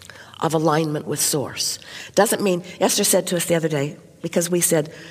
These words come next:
"Well, you can always begin again tomorrow. You can always begin again tomorrow."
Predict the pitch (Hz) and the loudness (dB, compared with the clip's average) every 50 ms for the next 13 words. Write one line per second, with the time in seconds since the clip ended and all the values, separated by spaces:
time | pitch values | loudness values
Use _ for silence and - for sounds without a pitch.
0 | - - - - - - - 196 196 190 196 196 175 170 185 196 220 208 - 196 | -18 -18 -18 -18 -4 0 2 2 2 2 2 2 2 2 2 2 2 0 0 0
1 | 185 185 175 170 165 156 165 151 156 151 160 156 156 156 147 131 104 - - - | 0 2 2 2 2 0 0 -2 -2 -2 -2 0 0 0 0 -2 -4 -8 -12 -16
2 | - - - - - - 170 165 170 180 190 190 180 180 180 165 175 165 160 156 | -20 -20 -20 -8 -4 0 2 2 2 2 2 0 -2 -2 -2 0 0 0 0 0
3 | 151 143 139 - 151 165 165 156 143 123 | -2 -4 -4 -4 -2 -2 0 0 -2 -4